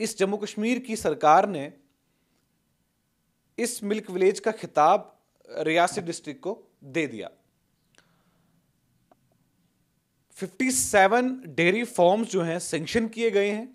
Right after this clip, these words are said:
रियासी डिस्ट्रिक्ट के अंदर, और ये स्कीम जो है इंटीग्रेटेड डेयरी डेवलपमेंट स्कीम के तहत ये सैंक्शन हुए हैं फिफ्टी सेवन डेयरी फार्म्स।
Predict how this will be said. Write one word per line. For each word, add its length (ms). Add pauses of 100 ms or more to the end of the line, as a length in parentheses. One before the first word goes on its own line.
(580)
रियासी 360
डिस्ट्रिक्ट 360
के 80
अंदर, 240 (1300)
और 120
ये 80
स्कीम 480
जो 100
है 260
इंटीग्रेटेड 800 (180)
डेयरी 420
डेवलपमेंट 760 (120)
स्कीम 560
के 100
तहत 400 (1000)
ये 300 (760)
सैंक्शन 500
हुए 220
हैं 220 (400)
फिफ्टी 320
सेवन 560
डेयरी 200
फार्म्स। 460